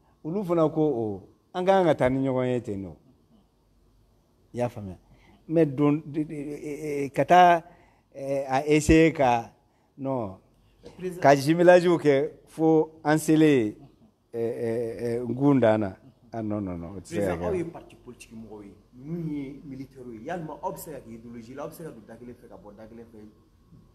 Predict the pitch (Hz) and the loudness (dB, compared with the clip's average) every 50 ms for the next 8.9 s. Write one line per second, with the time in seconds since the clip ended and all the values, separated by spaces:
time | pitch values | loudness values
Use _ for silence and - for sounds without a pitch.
0 | _ _ 151 143 - - 214 185 165 139 - - 123 120 120 110 107 - 110 - | _ _ -20 -20 -18 -16 -14 -14 -14 -16 -18 -20 -20 -18 -18 -18 -20 -20 -20 -20
1 | - _ _ - 139 - - 151 156 147 135 127 131 131 123 127 - - 131 123 | -20 _ _ -20 -20 -20 -20 -20 -18 -16 -14 -14 -14 -16 -18 -20 -20 -20 -20 -20
2 | 113 101 - _ _ - 117 110 117 - - 185 175 160 170 220 202 170 190 180 | -20 -20 -20 _ _ -20 -20 -20 -20 -20 -18 -16 -14 -14 -12 -12 -12 -10 -8 -8
3 | 170 170 160 160 165 165 165 165 165 156 160 160 160 151 - - - 113 113 107 | -8 -8 -8 -8 -8 -8 -8 -8 -10 -12 -12 -12 -12 -14 -16 -14 -14 -14 -12 -12
4 | 107 107 - - 104 98 110 113 110 107 107 - 113 117 117 110 - - 107 104 | -12 -14 -18 -20 -20 -16 -14 -12 -12 -12 -12 -14 -16 -16 -18 -16 -16 -16 -16 -14
5 | 104 95 95 - 101 92 87 _ _ _ _ _ _ _ _ _ _ _ _ _ | -16 -16 -18 -20 -20 -20 -20 _ _ _ _ _ _ _ _ _ _ _ _ _
6 | _ _ _ _ _ _ _ _ _ _ _ _ _ _ _ _ _ _ _ _ | _ _ _ _ _ _ _ _ _ _ _ _ _ _ _ _ _ _ _ _
7 | - 143 143 160 160 151 131 120 120 110 101 107 110 107 104 98 95 92 90 95 | -14 -8 -4 -2 -2 -2 -2 -4 -6 -8 -6 -6 -6 -6 -6 -8 -10 -12 -12 -12
8 | 98 101 104 101 92 98 87 87 - 82 78 - 78 76 78 71 73 | -10 -10 -10 -10 -10 -12 -14 -16 -16 -20 -20 -20 -20 -20 -20 -20 -20